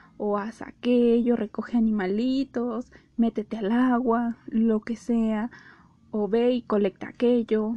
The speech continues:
entre muchas otras cosas. Realmente era, ni siquiera te duraba el maquillaje. O sea, realmente te ponías protector solar y eso a ver si te duraba y terminabas todo quemado de todas formas.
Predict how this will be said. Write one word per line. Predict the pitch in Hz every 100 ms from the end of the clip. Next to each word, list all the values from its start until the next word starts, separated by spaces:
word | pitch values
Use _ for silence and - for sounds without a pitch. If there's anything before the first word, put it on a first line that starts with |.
| - - _ _ - _ - - -
entre | 214 208 226
muchas | 214 220 220
otras | 190 -
cosas. | - 226 247 _ _
Realmente | 220 214 214 214 220 208
era, | 220 233 - - - - _ 233
ni | 220
siquiera | - 427
te | 254
duraba | 214 214 220
el | 220
maquillaje. | 226 - - - - - _ _ _
O | 220
sea, | 220 208 208
realmente | 214 233 247 240 220
te | 214
ponías | 208 214 226
protector | - 247 - - 233
solar | 226 208 208 202
y | 214 208
eso | 220 214
a |
ver | 202
si | 226
te | 214 202
duraba | 196 185 214 226
y |
terminabas | 247 214 202 202 214
todo | 208 208
quemado | - 185 190 180
de | -
todas | 208 208 -
formas. | - - - -